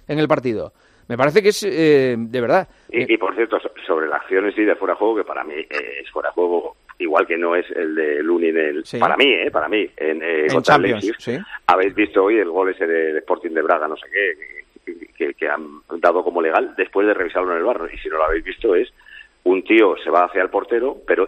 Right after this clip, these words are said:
Speaker 2: delante del portero, delante pegado como estaba Saúl a Lunin, hay otro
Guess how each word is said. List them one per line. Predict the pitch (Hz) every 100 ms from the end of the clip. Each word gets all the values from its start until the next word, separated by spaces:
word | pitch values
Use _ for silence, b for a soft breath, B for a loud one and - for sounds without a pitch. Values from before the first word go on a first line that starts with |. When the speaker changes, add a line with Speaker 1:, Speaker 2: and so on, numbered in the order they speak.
| -
Speaker 2:
delante | 107 113 135 160 131
del | 113 135
portero, | 135 117 127 127 156
delante | 98 101 131 139 151
pegado | 113 107 135
como | 131 117
estaba | - 113 123 -
Saúl | 113 117
a | 113
Lunin, | 131 123 156 -
hay | 98 87
otro | 90 113